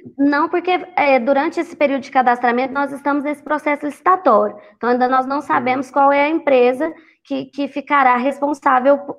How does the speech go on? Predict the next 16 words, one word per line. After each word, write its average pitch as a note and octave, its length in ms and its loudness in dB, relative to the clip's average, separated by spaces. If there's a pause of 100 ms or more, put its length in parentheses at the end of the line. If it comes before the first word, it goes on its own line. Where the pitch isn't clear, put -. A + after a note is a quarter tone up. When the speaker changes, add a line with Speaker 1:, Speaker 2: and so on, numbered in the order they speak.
Speaker 1:
por, C#4+ 340 -2
por C#4 180 -4
esse C4 240 0
cartão. D4+ 500 -4 (400)
E A#3+ 140 -2
aí, B3+ 200 2
a C#4+ 80 4
Speaker 2:
Então G4 140 0
Speaker 1:
empresa D#4 420 4 (140)
mesmo A#3+ 580 -2 (240)
que, D4 360 -4 (120)
que, C#4+ 300 -4 (260)
que C4 120 -12
credencia C#4+ 800 0
o D#4+ 40 -2
estabelecimento. D#4+ 1120 0